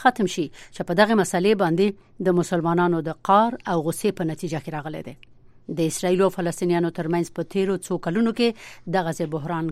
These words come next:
کله نه و راغلی. د اسرائیل امنیتي کابینې پریکړه وکړه چې د تلاشۍ آلې لرې کړي او په یوازې عصري کمرې ولګوي. سره د دې چې د تلاشۍ آلې ایسته شوې،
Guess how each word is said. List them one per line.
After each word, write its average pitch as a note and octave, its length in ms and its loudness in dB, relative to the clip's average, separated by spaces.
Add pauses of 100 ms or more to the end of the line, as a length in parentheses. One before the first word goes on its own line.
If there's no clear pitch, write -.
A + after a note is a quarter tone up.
(100)
کله D#3 160 -4
نه F3+ 120 2
و D3+ 160 2
راغلی. C#3+ 260 -10 (800)
د F3+ 140 6
اسرائیل G3+ 380 2
امنیتي F#3+ 500 2
کابینې G3 400 2
پریکړه A3+ 300 2
وکړه F#3 280 -2
چې G3+ 120 0
د F3 40 0 (100)
تلاشۍ E3+ 360 0 (180)
آلې E3+ 180 0 (100)
لرې A3+ 260 4
کړي C4 140 2 (420)
او F3+ 60 6 (100)
په F#3 60 -2 (100)
یوازې G3+ 320 2 (640)
عصري A#3+ 260 -4 (120)
کمرې E3+ 340 4
ولګوي. C#3 380 -6 (880)
سره A3+ 200 8
د C4 160 2
دې C4+ 160 2
چې C4 60 0 (100)
د A3 40 2 (120)
تلاشۍ F#3+ 400 2 (220)
آلې F#3+ 160 4 (100)
ایسته G3+ 260 0
شوې، E3+ 160 0